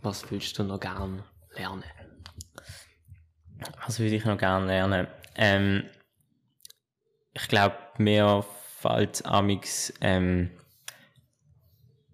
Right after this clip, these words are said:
Speaker 2: äh, sehr sch-, schwierig, mich so von anderen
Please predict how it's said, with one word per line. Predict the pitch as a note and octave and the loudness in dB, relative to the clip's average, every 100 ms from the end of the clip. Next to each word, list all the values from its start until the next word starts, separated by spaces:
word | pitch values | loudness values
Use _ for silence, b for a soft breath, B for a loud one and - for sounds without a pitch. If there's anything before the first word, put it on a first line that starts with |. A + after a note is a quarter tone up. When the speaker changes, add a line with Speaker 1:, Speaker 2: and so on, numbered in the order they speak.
| _ _ _ - | _ _ _ -4
Speaker 2:
äh, | F#2+ F2+ F2+ | 0 2 2
sehr | F#2 G2+ G#2+ | 4 4 2
sch-, | - - | -2 -8
schwierig, | - - G2+ G#2+ A#2 A2 - - | -8 -2 2 4 4 2 -2 -4
mich | G#2+ F#2+ | -2 0
so | - G#2 | 0 0
von | - - | 0 0
anderen | G2 G2 | 0 0